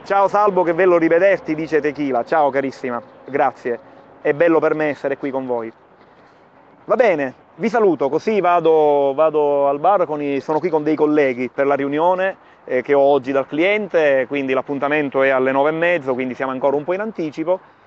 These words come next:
eh, quindi vado a raggiungere i miei colleghi, magari,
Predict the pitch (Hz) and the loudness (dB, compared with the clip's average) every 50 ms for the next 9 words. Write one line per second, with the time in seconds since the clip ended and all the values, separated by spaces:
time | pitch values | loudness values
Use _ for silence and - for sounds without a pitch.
0 | - - - - 135 131 127 123 123 123 123 123 120 123 120 120 113 - 139 135 | -20 -20 -8 -4 0 0 2 2 0 0 -2 -2 -2 -2 -4 -6 -6 -6 -6 -6
1 | 127 127 127 139 139 147 147 147 135 143 151 143 139 139 139 143 143 151 156 151 | -4 -2 -2 0 0 2 2 0 0 -2 -4 -4 -4 -4 -4 -2 -2 0 0 2
2 | 156 156 156 156 160 165 139 127 127 135 131 131 127 | 2 2 2 2 0 -2 -4 -2 -2 -2 -2 -2 -4